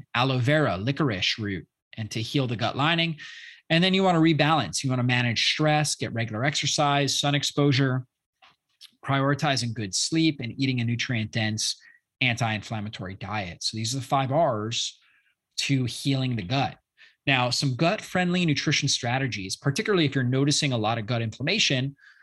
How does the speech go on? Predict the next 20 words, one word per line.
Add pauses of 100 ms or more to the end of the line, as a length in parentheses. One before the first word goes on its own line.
(500)
you
know,
there's
kind
of
a
higher,
there's
kind
of
a,
a
step-by-step
approach.
You
begin
with
an
elimination
diet.